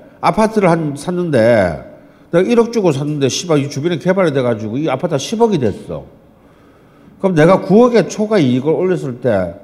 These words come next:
그 반쯤인 사억 오천 정도는 당연히 내야 되는 거 아닌가?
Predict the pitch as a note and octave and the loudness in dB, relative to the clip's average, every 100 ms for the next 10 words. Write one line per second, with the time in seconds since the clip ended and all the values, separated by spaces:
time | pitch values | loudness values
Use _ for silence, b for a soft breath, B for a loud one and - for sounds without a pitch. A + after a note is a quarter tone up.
0 | - - F#3+ F#3+ A#2 A#2+ C3 A3+ G3 - | -20 0 0 0 -8 -8 -10 -10 -10 -4
1 | F3 A3+ A3+ B2 F#3+ G3+ G3+ G#3 E3 A#2 | 0 2 0 -2 -6 -8 -4 -4 -2 -6
2 | F#2+ B B B B B _ _ _ _ | -10 B B B B B _ _ _ _
3 | _ - C#3+ G3 C#3 G3 A#3+ E3 D#3+ F#3 | _ -12 -8 -4 0 2 2 0 -2 -6
4 | G2+ G2 A2+ D#3+ G3+ | -8 -10 -4 -4 -4